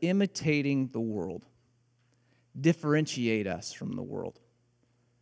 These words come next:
as foreigners and exiles here? How does satisfying the sinful cravings of the flesh distinguish us somehow as part of something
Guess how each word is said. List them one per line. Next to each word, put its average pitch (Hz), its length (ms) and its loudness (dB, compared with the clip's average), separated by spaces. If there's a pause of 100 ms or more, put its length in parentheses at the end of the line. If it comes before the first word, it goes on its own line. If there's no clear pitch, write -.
(280)
as - 160 -10
foreigners 123 760 -2
and 110 120 -4
exiles - 540 -10
here? - 200 -12 (2250)
How 214 120 12
does 233 120 10
satisfying 196 1040 8
the 160 80 4
sinful 202 800 6 (220)
cravings 185 500 8
of 170 160 6
the 160 80 0
flesh 139 800 4 (800)
distinguish 277 760 8
us 139 280 8
somehow 143 680 4
as 127 160 2
part 202 340 8
of 170 180 4
something 160 680 2